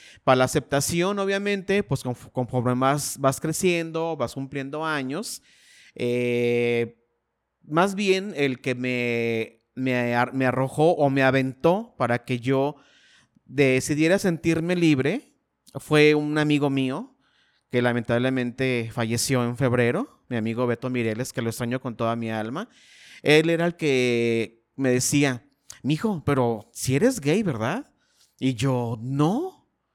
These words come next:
Y él, "Ay, no, claro que sí". Y yo, "No". Pero, o sea, no era de que me estuviera friegue y friegue, "Dime la verdad". No, él únicamente me preguntaba, "¿Eres gay?".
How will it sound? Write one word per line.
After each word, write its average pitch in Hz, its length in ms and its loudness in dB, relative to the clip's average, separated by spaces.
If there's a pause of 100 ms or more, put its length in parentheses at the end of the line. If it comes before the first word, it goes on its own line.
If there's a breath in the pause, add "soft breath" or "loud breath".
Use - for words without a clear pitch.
(440)
Y 135 300 4
él, 135 200 4
"Ay, 127 280 2
no, 143 300 4
claro 151 260 -4
que 233 100 -4
sí". 156 480 -2
Y 127 220 -4
yo, 120 400 2
"No". 170 400 2 (360 soft breath)
Pero, 151 180 8
o 147 40 8
sea, 165 140 6
no 180 180 6
era 214 140 8
de 226 100 6
que 196 140 0
me 160 80 4
estuviera 160 480 2
friegue 165 240 4
y 190 60 -2
friegue, 160 360 2
"Dime 165 240 4
la 220 140 6
verdad". 143 320 4
No, 196 260 -2
él 160 160 2
únicamente 180 500 -4
me 196 120 -6
preguntaba, 156 640 -4
"¿Eres 214 340 0
gay?". 233 260 -4